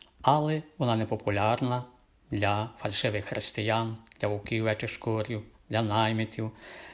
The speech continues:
а для праведників. Ця наука спасенна. Треба завжди пам'ятати, що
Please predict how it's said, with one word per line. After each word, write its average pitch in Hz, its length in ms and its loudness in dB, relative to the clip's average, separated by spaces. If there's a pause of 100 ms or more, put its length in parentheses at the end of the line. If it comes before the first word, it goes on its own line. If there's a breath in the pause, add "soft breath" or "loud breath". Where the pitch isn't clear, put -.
(100)
а 117 140 2
для 104 140 0
праведників. 120 960 0 (960 loud breath)
Ця 110 260 6
наука 113 640 2
спасенна. 98 840 2 (460)
Треба 101 320 4
завжди 131 500 4
пам'ятати, 113 840 2 (460)
що 95 420 0